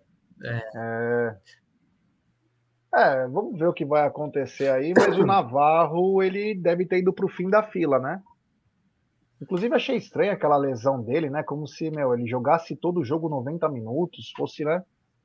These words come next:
Speaker 2: uma lesão muscular daquele jeito. Achei bem estranho, mas, é, a gente torce pela melhora dele.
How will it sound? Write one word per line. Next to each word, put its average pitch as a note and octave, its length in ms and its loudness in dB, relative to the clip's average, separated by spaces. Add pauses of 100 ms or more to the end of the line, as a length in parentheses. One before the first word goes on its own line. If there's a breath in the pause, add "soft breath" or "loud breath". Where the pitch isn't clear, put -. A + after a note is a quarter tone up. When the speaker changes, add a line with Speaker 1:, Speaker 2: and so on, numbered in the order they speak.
(120)
Speaker 2:
uma C3 120 0
lesão C3+ 280 2
muscular D#3 520 2
daquele D3+ 360 -2
jeito. C3 360 -2
Achei F#3 200 0
bem F#3 240 2
estranho, F#3 540 2 (1040)
mas, D#3+ 420 2
é, C3+ 400 6
a C3 100 4
gente C#3+ 240 -4
torce - 240 2
pela D3 220 4
melhora C3+ 340 4
dele. D#3 480 -2